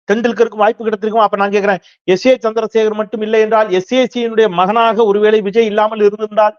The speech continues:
எஸ் ஏ சியின் மகனாக விஜய் இருந்த காரணத்தினாலேயே வேறு திறமையான நடிகர்கள் பல பேருக்கு கிடைக்க வேண்டிய வாய்ப்பு கிடைக்காமல் போய்விட்டது. அப்படி சொல்லலாமா? அப்படி அல்ல. எஸ் ஏ சந்திரசேகர் வாய்ப்பளித்தார் விஜய்க்கு.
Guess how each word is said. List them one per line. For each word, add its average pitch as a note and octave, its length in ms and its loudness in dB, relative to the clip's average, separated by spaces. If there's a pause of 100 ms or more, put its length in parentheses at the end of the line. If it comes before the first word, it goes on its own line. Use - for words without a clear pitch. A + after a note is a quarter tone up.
எஸ் D#3 220 -2
ஏ B3+ 140 2
சியின் A3+ 200 -4
மகனாக A#3 560 2
விஜய் A3+ 260 -2
இருந்த A3+ 240 2
காரணத்தினாலேயே G#3+ 1120 0
வேறு C#4 460 2
திறமையான D4+ 540 0
நடிகர்கள் B3 480 0
பல G#3 200 0
பேருக்கு G#3 600 -2 (280)
கிடைக்க C4 360 0
வேண்டிய A3 220 -2
வாய்ப்பு G3+ 520 0 (280)
கிடைக்காமல் C4 480 0
போய்விட்டது. D#3 680 -4
அப்படி F#3 200 -6
சொல்லலாமா? G#3 640 -2 (380)
அப்படி E3+ 320 -2
அல்ல. A#3 460 -2 (500)
எஸ் E3 260 -2
ஏ C#4 120 4
சந்திரசேகர் A#3+ 720 0
வாய்ப்பளித்தார் C#4+ 840 -2 (100)
விஜய்க்கு. F#3+ 440 -2